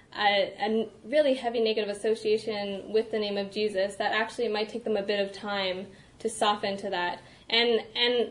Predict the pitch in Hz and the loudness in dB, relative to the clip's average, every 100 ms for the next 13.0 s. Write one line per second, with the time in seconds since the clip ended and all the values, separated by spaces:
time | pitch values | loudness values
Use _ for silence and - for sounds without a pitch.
0 | - 311 277 240 240 403 403 - 294 233 | 0 2 4 4 4 4 4 4 6 6
1 | 202 269 254 233 247 262 311 294 202 - | 2 2 2 6 6 6 8 8 6 0
2 | - - - - 233 233 226 226 233 214 | -12 -20 -2 0 2 4 2 2 2 4
3 | 196 196 - - - 220 214 185 - - | 2 -2 -10 -14 2 6 6 4 -4 -16
4 | - - - - 220 226 202 202 233 220 | -18 -20 -20 -8 0 2 2 2 2 6
5 | 247 254 262 247 233 233 226 214 220 208 | 4 4 0 2 2 0 0 -2 0 2
6 | 208 185 - - 240 226 214 - 226 233 | 2 0 -8 -10 -4 -2 -2 2 6 6
7 | 240 254 233 226 226 - 214 202 196 226 | 4 2 4 4 2 -4 -6 -4 -2 -2
8 | 214 214 196 220 233 240 240 240 226 233 | -2 -2 0 -2 0 -2 -2 -2 -2 2
9 | 226 233 262 - - - - 214 208 196 | 2 4 0 -4 -18 -20 -6 0 0 0
10 | 208 233 226 311 330 - 233 208 208 262 | 4 4 6 2 2 0 0 0 0 -2
11 | - - 240 240 240 226 202 202 320 - | -4 -12 2 4 4 2 0 2 0 -2
12 | - - - 220 - 226 226 220 220 | -10 -12 -4 -4 -2 0 4 2 0